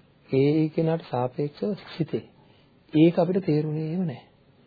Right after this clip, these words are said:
අපිට උතෙන්දි කරන්න තියෙන්නේ කැමති දේ ලබා ගැනීම කියන එක නෙවෙයි, සිත වෙනස් කර ගැනීම කියන එකයි කියලා අපි හැම වෙලේම කියනවා. හිත වෙනස් කරේ නැත්නම්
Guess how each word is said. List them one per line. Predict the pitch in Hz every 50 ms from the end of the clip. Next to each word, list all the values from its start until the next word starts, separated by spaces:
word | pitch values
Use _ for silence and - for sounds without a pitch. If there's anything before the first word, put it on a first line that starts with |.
| _ _ _ _ _ _ _ _ _ _ _ _ _ _ -
අපිට | - 127 - - 156
උතෙන්දි | 185 165 - 165 160 165 180
කරන්න | 160 151 139 139 147 143
තියෙන්නේ | - 165 170 196 202 -
කැමති | 143 131 135 131 143 151
දේ | 143 160 170 165
ලබා | 143 127 127 135 143 147
ගැනීම | 151 160 165 170 170 175 180 185
කියන | 175 - - 180 170
එක | 147 147
නෙවෙයි, | 131 127 139 156 151 123 110 127 185 277 - - - _ _ _ _ _ _
සිත | - - - 131 -
වෙනස් | 170 160 160 165 160 -
කර | - 165 165
ගැනීම | 156 156 151 151 151 156 151
කියන | - - 147 147
එකයි | 139 - 151 147 135
කියලා | - 170 175 160
අපි | - 143
හැම | 143 139 135
වෙලේම | 139 139 160 208 320 - - - _ _ _ - _ _ _ _ _ -
කියනවා. | - 110 110 117
හිත | - 135 127 -
වෙනස් | 151 147 147 147 143
කරේ | - - 143 147 143 131
නැත්නම් | 123 120 120 - _ - - 131 120